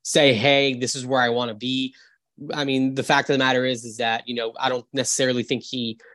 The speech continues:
he took that opportunity or leapt at that opportunity. And, uh, you know, I do think that Miami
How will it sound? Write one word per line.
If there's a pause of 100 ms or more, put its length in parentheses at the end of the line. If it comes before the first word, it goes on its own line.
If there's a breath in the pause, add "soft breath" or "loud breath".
he
took
that
opportunity
or
leapt
at
that
opportunity. (320 soft breath)
And,
uh,
you
know,
I
do
think
that
Miami